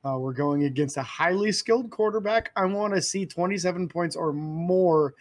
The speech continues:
by the Pittsburgh Steelers. That would be the highest mark for them on the entire season.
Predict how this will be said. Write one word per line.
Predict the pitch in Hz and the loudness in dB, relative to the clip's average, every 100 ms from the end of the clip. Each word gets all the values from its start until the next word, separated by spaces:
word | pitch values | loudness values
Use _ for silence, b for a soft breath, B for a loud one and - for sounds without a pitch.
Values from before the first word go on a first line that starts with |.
| B _ | B _
by | - 151 | -2 -2
the | 135 | 0
Pittsburgh | 175 - 165 143 | -4 -2 -2 -2
Steelers. | - 165 147 123 | -2 0 0 -2
That | 120 139 | -4 -2
would | 151 135 | -2 -2
be | 156 | -2
the | 147 | -2
highest | 120 156 175 208 - - | 0 2 4 2 -2 -6
mark | 190 208 214 | 0 0 0
for | - | -4
them | 190 190 | -2 0
on | 185 | 0
the | 180 | 0
entire | 170 160 151 147 135 | -2 -4 -4 -4 -4
season. | - 208 320 | -6 -6 -6